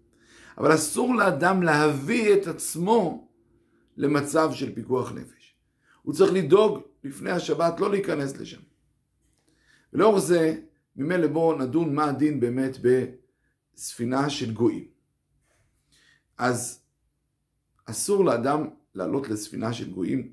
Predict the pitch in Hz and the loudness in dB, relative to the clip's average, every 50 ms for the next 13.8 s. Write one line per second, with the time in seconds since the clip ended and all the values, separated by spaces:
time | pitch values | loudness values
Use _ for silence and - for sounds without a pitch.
0 | _ _ _ - - - 98 92 90 - - - _ _ _ _ _ _ _ _ | _ _ _ -14 -6 -4 -2 -2 -2 -4 -8 -16 _ _ _ _ _ _ _ _
1 | - - - - 143 - - 82 80 - 90 82 101 120 143 - - - _ _ | -14 -10 -8 -8 -8 -6 -6 -6 -6 -6 -6 -6 -4 -4 -4 -6 -8 -14 _ _
2 | _ _ _ _ _ _ _ _ _ _ _ _ _ _ _ _ - 123 160 190 | _ _ _ _ _ _ _ _ _ _ _ _ _ _ _ _ -6 -2 2 4
3 | 175 156 147 135 127 117 104 117 117 104 95 92 92 - - - - _ _ - | 4 4 4 4 2 2 0 0 -2 -2 -4 -6 -8 -10 -14 -18 -20 _ _ -8
4 | 113 139 180 202 196 185 165 135 139 165 180 156 151 151 147 139 143 135 123 127 | -4 -4 -2 0 2 2 2 2 2 0 0 0 0 -2 -4 -6 -8 -8 -8 -8
5 | 123 - - 143 131 123 135 165 170 165 143 156 160 160 156 - - 127 123 135 | -8 -6 -4 -4 -2 -2 0 -2 -2 -2 0 0 0 2 0 0 0 -2 -2 -2
6 | 135 135 - - 117 113 113 - 151 165 156 160 - - _ _ _ _ _ _ | -4 -6 -8 -8 -8 -6 -2 0 0 0 0 -2 -8 -16 _ _ _ _ _ _
7 | - - - 120 113 110 120 147 143 131 - 120 113 113 110 107 101 120 120 107 | -14 -4 0 0 2 2 2 2 2 2 2 2 0 0 -2 -4 -6 -6 -6 -6
8 | - 101 - - - - _ _ _ _ _ _ _ _ _ _ _ _ - - | -6 -8 -10 -10 -12 -16 _ _ _ _ _ _ _ _ _ _ _ _ -20 -20
9 | - _ _ - 110 - 151 160 156 143 120 143 135 131 139 135 139 147 139 131 | -20 _ _ -10 -2 2 4 4 4 4 2 2 2 2 2 0 0 0 0 0
10 | 101 95 90 98 - - - 131 127 127 127 127 - - 107 113 117 120 123 - | -2 -2 -6 -6 -8 -8 -8 -8 -6 -6 -8 -8 -8 -8 -8 -6 -6 -6 -6 -6
11 | 123 113 110 113 113 107 117 117 113 104 95 - - _ _ _ _ _ - - | -8 -6 -2 -2 0 0 0 0 -2 -2 -4 -8 -14 _ _ _ _ _ -18 -18
12 | - - 120 127 135 135 127 127 117 107 113 131 127 117 127 120 120 113 113 117 | -8 -4 -2 0 2 2 2 0 0 -2 -2 -4 -2 -2 -2 -2 -2 4 4 4
13 | 117 120 113 113 104 98 117 120 123 117 107 - 104 95 104 | 4 4 0 -4 -4 -4 -4 -4 -4 -6 -6 -8 -8 -8 -10